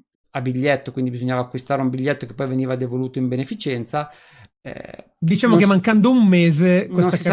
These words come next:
Speaker 2: carenza di
Speaker 1: nulla, ho
Speaker 2: informazioni
Speaker 1: provato
Speaker 2: fa
Speaker 1: anche a
Speaker 2: pensare
Speaker 1: chiedere sui
Speaker 2: che
Speaker 1: vari canali, nessuno lo nomina, quindi l'impressione è che sia stato un po' messo da parte. Eh, sia stato messo da parte cosa? Per dare spazio, dicevamo, forse l'X O zero diciannove, cioè per concentrare lì le risorse economiche?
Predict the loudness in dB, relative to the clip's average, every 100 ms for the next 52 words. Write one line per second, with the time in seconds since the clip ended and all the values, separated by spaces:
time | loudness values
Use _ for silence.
0 | 2 6 6 6 6 6 6 4 4 4
1 | 4 4 6 6 6 4 4 2 2 2
2 | 2 0 2 2 2 2 4 2 0 -4
3 | -4 -4 -2 0 0 0 -2 -2 -4 -4
4 | -8 -20 -20 -20 -6 0 0 0 -4 -2
5 | -2 -2 -4 -8 -10 -10 -8 -8 -4 -6
6 | -6 -8 -6 -4 -6 -8 -16 -16 _ -20
7 | -10 -4 0 0 -2 -6 -4 -4 -4 -4
8 | -2 -4 -4 -6 -6 -4 -2 -2 -6 -4
9 | -4 -4 -6 -8 -6 -8 -8 -8 -6 -4
10 | -4 -6 -8 -8 -10 -8 -8 -6 -6 -6
11 | -6 -4 -2 -2 -4 -8 -10 -8 -8 -6
12 | -8 -2 -2 0 -2 -4 -6 -8 -10 -10
13 | -10 -6 -4 -2 -4 -6 -8 -8